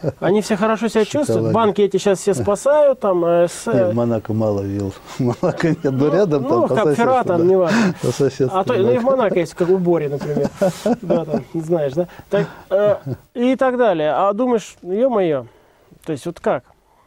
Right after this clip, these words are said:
Speaker 2: Ну, вот так, к сожалению.
Speaker 1: Или
Speaker 2: Вот,
Speaker 1: факторинговая у нас
Speaker 2: вот,
Speaker 1: была.
Speaker 2: к
Speaker 1: Самая
Speaker 2: сожалению.
Speaker 1: большая факторинговая компания. Там росла, вот так ходил парень, молодой,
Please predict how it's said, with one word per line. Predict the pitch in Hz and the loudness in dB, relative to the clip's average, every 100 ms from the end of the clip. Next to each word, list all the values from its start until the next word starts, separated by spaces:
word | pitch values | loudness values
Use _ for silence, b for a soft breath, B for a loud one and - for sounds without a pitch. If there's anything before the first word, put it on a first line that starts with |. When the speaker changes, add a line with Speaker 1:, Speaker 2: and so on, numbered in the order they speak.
| _ _ _ | _ _ _
Speaker 2:
Ну, | 185 247 | -2 -2
вот | 170 | -2
так, | 160 143 | -2 -2
к | |
сожалению. | - 139 143 180 147 | -2 0 0 0 0
Speaker 1:
Или | 110 | 0
Speaker 2:
Вот, | 226 | 0
Speaker 1:
факторинговая | 131 254 214 175 180 | 0 0 2 2 2
у | 180 | 2
нас | |
Speaker 2:
вот, | 160 | 0
Speaker 1:
была. | 175 | 0
Speaker 2:
к | |
Speaker 1:
Самая | 269 | 0
Speaker 2:
сожалению. | 269 | 0
Speaker 1:
большая | 240 - 226 | 0 0 -2
факторинговая | 196 - 214 196 165 170 | -2 -2 0 0 0 -2
компания. | 156 165 151 156 120 113 | -2 -4 -2 -6 -6 -10
Там | 139 | -4
росла, | 175 170 254 254 | -4 -2 0 0
вот | 190 175 | 0 -2
так | 160 | -6
ходил | - 185 190 | -4 -2 -2
парень, | - 233 226 196 | 0 0 2 0
молодой, | 170 175 190 196 180 254 208 165 | 0 0 0 0 0 2 2 -2